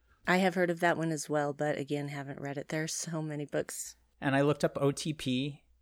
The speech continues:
Speaker 2: and it's like one true pair or one true pairing, something like that. I had never heard that before.
Speaker 1: I had not either. It might be an Australian thing.
Speaker 2: Maybe. Did you get the, when, did you get the love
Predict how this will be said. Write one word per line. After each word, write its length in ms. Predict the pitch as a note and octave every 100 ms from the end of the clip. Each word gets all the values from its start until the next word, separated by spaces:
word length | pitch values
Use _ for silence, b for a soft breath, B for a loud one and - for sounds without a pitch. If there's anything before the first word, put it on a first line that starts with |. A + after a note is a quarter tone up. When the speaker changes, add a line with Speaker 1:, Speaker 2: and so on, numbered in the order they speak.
| -
Speaker 2:
and 200 | B2+ - -
it's 240 | C3 -
like 220 | B2 -
one 380 | A#2+ A#2 A#2+ B2
true 240 | - C3
pair 460 | A#2 C3 A#2+ C#3+ D#3 _
or 120 | B2 A#2
one 180 | A#2+
true 160 | B2+ C#3
pairing, 460 | A#2 B2+ B2 C#3+ D3+
something 320 | C#3 B2+ D3
like 140 | D3+
that. 180 | D3+ D3
I 40 | C3
had 80 |
never 200 | B2 A#2
heard 160 | A2 A2
that 140 | G2+ A2
before. 380 | G#2 A#2+ A2+ G#2+ B B B F#3+
Speaker 1:
I 320 | F#3+ F#3+ F#3+
had 260 | G3 G3
not 280 | F#3+ F#3 F#3
either. 400 | E3 D#3+ E3 F3+
It 180 | G3 F3+
might 300 | E3 E3+ -
be 320 | - E3 E3+
an 100 | -
Australian 520 | F#3 - G#3 A3+ G#3+ E3+
thing. 340 | D#3 D#3 D#3+ F3 - -
Speaker 2:
Maybe. 400 | B2 A#2 G#2 G#2 _ _ _ _ _ _ _
Did 220 | A#3 A3 -
you 80 |
get 240 | D4 D#4 -
the, 220 | C#4+ C#4+
when, 240 | A3 A3+ G3+
did 220 | A3+ G#3+
you 80 | B3
get 240 | B3+ B3
the 140 | A#3 A3+
love 420 | G#3+ G3 G3